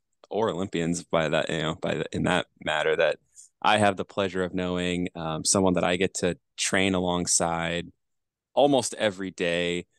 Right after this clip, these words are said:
um, and also one of the most humble people that I, I have ever gotten to, to know, and, and someone that I can, I can call a friend, um, my, my friend and,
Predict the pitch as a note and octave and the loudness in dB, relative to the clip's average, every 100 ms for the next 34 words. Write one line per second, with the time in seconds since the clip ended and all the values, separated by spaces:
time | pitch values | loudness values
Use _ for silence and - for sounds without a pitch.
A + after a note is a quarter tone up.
0 | _ - F2 E2+ A#2 G#2 D#3 - G3+ E3+ | _ -6 -4 -2 0 2 4 2 0 0
1 | D3+ C#3+ C3+ - - - - - D3+ D#3+ | -2 -4 -6 -8 -14 -10 -8 0 2 4
2 | D#3 D#3 D3 C3+ _ _ _ _ - - | 4 6 4 0 _ _ _ _ -20 -20
3 | _ - B2+ A#2+ G#2+ G2 F#2+ F#2 F#2 - | _ -4 -2 0 2 4 2 2 0 -2
4 | F#2 F2+ E2+ - _ _ _ _ A2+ A#2 | -4 -4 -6 -12 _ _ _ _ 4 6
5 | A2 A2+ G2+ F#2+ G2 F#2 - F2+ - F2 | 6 4 4 4 2 2 0 -2 -2 0
6 | E2+ E2+ F2 _ - F2+ F2 E2+ E2+ E2 | 0 -2 -6 _ 0 2 4 4 4 2
7 | E2+ F2 - - - G#2 F#2 F2+ F2 F2 | 0 0 2 2 4 6 6 6 6 6
8 | E2+ E2+ - - E2+ F#2 E2 F#2 F2 E2+ | 4 4 -2 -4 0 0 2 4 4 2
9 | - F2 E2+ E2+ E2 - F2 D#2+ E2+ E2 | 0 -4 -4 -6 -8 -10 -8 -4 -4 -6
10 | E2+ - _ - F2+ F2 _ _ F#2+ F2 | -10 -20 _ 0 2 0 _ _ -2 0
11 | - A2+ A2 G#2 F#2+ | 2 4 4 2 0